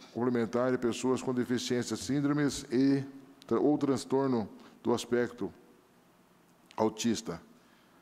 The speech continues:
É autor Tiago Almeida. Em, em distribuição, projeto de lei número trinta e seis, dois mil e vinte e um, que tem uma emenda que estabelece a oferta e orientação de treina-, de treinamento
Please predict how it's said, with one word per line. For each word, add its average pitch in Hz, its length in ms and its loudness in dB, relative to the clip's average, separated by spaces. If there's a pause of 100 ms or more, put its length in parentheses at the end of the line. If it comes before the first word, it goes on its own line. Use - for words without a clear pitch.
(260)
É 104 100 -2
autor 107 380 0
Tiago 113 440 0
Almeida. 92 480 0 (720)
Em, 131 180 0 (260)
em 139 120 0
distribuição, 139 520 2
projeto 127 280 2
de 123 60 2
lei 127 220 4
número 123 260 2
trinta 123 260 0
e 113 80 0
seis, 117 260 0
dois 117 180 2
mil 120 200 0
e 131 60 0
vinte - 120 -6
e 160 60 -2
um, 196 180 2 (1400)
que - 120 -16
tem 139 120 0
uma 131 140 2
emenda 127 420 2
que 110 140 -8
estabelece 127 640 0
a 127 60 2
oferta 120 360 0
e 123 40 2
orientação 120 500 0
de 127 100 2
treina-, 123 400 -2
de 113 200 0
treinamento 123 760 0